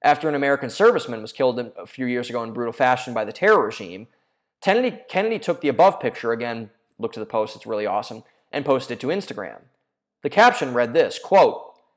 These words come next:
"Dear isis, if you are lucky enough to kill a Special Forces operator, the possibility of this dropping the lar-, biggest non-nuclear bomb ever made on you should be the least of your concerns." For context, we dropped a fucking massive bomb after this, after they killed a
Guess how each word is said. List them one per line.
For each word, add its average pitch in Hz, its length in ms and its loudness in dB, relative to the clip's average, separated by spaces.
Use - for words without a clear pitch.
"Dear 180 240 6
isis, - 720 0
if 139 100 -4
you 170 120 2
are 151 80 6
lucky 214 280 4
enough 190 220 0
to 139 60 -12
kill 160 200 0
a 139 40 2
Special 143 320 0
Forces 127 340 -4
operator, 104 640 0
the 147 80 0
possibility 160 560 4
of 127 100 2
this 131 160 -4
dropping 131 340 2
the 120 60 -6
lar-, 135 320 2
biggest 190 340 0
non-nuclear 143 680 -2
bomb 120 300 0
ever 151 240 2
made 120 460 -4
on 113 180 -6
you 113 80 -10
should 117 180 -12
be 120 60 -8
the 113 80 -8
least 110 260 -10
of 107 60 -14
your 107 100 -10
concerns." 110 640 -6
For 131 120 -6
context, 117 420 -6
we 117 80 -10
dropped 123 240 -2
a 110 60 -10
fucking 110 540 -6
massive 120 500 -6
bomb 101 280 -6
after 104 200 -12
this, 101 200 -10
after 107 180 -12
they 98 100 -6
killed 107 240 -6
a 98 180 -4